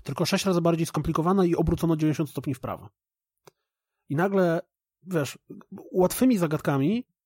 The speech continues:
gra pokazuje tobie, o co chodzi tak jakby w tym zestawie, który teraz będzie przed tobą. Jaka jest zasada? Że zasada jest taka, że jak tam, wiesz, widzisz to, to musisz narysować tak.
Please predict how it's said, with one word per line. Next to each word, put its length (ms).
gra 240
pokazuje 480
tobie, 400
o 120
co 140
chodzi 260
tak 180
jakby 200
w 60
tym 160
zestawie, 480
który 220
teraz 220
będzie 220
przed 200
tobą. 240
Jaka 220
jest 120
zasada? 360
Że 80
zasada 300
jest 200
taka, 240
że 120
jak 140
tam, 120
wiesz, 200
widzisz 220
to, 100
to 80
musisz 220
narysować 320
tak. 200